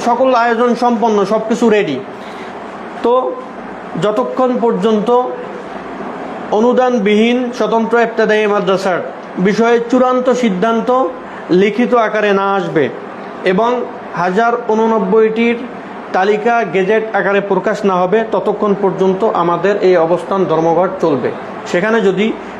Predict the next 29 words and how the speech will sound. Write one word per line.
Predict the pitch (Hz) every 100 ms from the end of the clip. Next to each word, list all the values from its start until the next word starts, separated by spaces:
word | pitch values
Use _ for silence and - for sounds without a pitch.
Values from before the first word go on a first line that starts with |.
| -
কাজী | 180 180
মুখলেসুর | 208 208 220 202 214
রহমান, | 208 214 220 226 - - - -
তাজুল | 208 226
ইসলাম | 214 220 196
ফরাজি, | 165 165 135 123 113 - - - - - -
এমনকি | 190 208 214 233 233 254 - - - -
শামসুল | - 190 190 214
আলম | 214 208
ভাই | 190 202
বগুড়া, | 185 180 185 185 - - - - - 151
যে | 175 269
কেউ | 269 226 147 117 - - - - - - - - - 151
যদি | 190 208
বিরোধ | 165 214 240 240 - - - -
করতে | 214 208
চায়, | - 190 240 370 - - - - -
উঠে | 220 233
দিতে | 233 196 196
চায় | 190 190 226 - - - - - - 170
বা | 165 165 165 - - 190
স্থগিত | 190 240 233
করতে | 214 214 214
চায়, | 185 185 214 - - - -
আমি | 190 226
আমার | 220 220 196
জায়গার | 208 202 208
থেকে | 214 202 202
কথা | 190 196